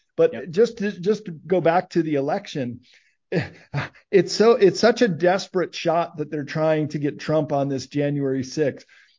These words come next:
Speaker 1: And, and they're, the prosecution is saying that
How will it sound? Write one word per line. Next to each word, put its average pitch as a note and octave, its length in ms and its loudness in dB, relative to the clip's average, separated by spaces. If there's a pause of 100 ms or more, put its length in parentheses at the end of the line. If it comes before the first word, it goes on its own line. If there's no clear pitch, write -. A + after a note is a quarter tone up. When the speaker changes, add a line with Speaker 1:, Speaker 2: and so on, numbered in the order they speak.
Speaker 1:
And, D3 300 -4
and D#3 420 -2
they're, F#3+ 480 4 (360)
the D3 80 2
prosecution G#3 920 0
is C#3+ 200 0
saying D#3 400 -2
that C#3 260 0